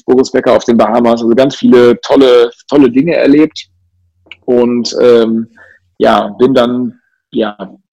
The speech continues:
von, von sozusagen vom Unternehmer zum Pokermanager geworden oder vom, zum Pokerstar-Manager geworden. Und dann,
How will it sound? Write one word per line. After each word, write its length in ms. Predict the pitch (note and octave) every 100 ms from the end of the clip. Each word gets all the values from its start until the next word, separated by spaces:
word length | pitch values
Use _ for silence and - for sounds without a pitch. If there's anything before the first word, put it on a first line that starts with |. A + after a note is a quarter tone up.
| _ _
von, 280 | - A#2+ A#2+
von 320 | - A#2 A2+
sozusagen 480 | A#2 - A#2 A#2 A#2
vom 120 | A#2
Unternehmer 520 | A#2+ A2+ A2+ B2 A#2+
zum 140 | A2+ A2+
Pokermanager 880 | C#3+ D3 C#3+ C3+ B2+ B2+ B2 B2 -
geworden 680 | B2 A#2+ A#2+ A#2+ A#2 A#2 A#2
oder 240 | - A2
vom, 180 | A2 G2
zum 140 | G2+
Pokerstar-Manager 840 | A#2+ A#2+ A2+ A2 A2+ A2 A2 A2 A2
geworden. 500 | G#2+ G#2+ G#2+ G#2+ G#2+
Und 280 | G#2 G#2
dann, 360 | G#2+ G#2+ A2+ A2